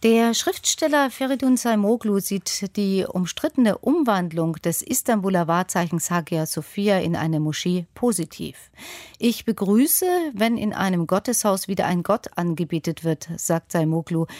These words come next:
in einem Interview der Zeitbeilage Christ und Welt.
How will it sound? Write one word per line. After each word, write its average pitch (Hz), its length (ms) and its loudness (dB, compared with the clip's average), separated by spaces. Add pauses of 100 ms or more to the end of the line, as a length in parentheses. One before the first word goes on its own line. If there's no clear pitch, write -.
(120)
in 180 120 -2
einem 170 240 0
Interview 220 520 2
der 170 180 0
Zeitbeilage 165 760 -2
Christ - 340 -6
und - 220 -6
Welt. - 360 -8